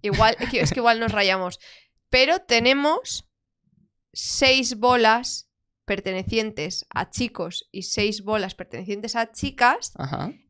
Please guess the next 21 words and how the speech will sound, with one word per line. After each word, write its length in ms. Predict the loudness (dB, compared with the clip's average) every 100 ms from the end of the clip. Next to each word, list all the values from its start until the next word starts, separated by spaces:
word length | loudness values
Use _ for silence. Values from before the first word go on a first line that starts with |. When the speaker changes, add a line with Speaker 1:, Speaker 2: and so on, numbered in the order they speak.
| -2
Speaker 1:
He 100 | -2
puesto 560 | 0 0 0 -4 -6 -6
una 240 | -4 -2 0
serie 320 | 0 0 0
de 180 | 0 0
álbumes 1000 | 2 4 2 0 -2 -2 -2 -6 -14 -16 _ _ _ _ _ _ _ _
Speaker 2:
Sí. 220 | -16 -14 -10 -10 -10 _ 0
Speaker 1:
y 420 | 2 2 0 _ _ _ _ _ _ _ _ _ -2
tenemos 340 | 0 2 0
que 140 | 4 4
decir 460 | 4 2 2 0 _ _ _ _ _ _ _ _ _ _ _ _ _ _ _ 2
qué 180 | 6 6
otro 300 | 6 4 4
grupo 540 | 2 2 -2 -8 _ _
creemos 680 | -4 0 0 0 -6 -14 -18 _ _ _ -4
que 100 | -2
podía 240 | 2 2
haber 140 | 0 -4
hecho 140 | -10
este 180 | -16 -14
álbum. 300 | -10 -10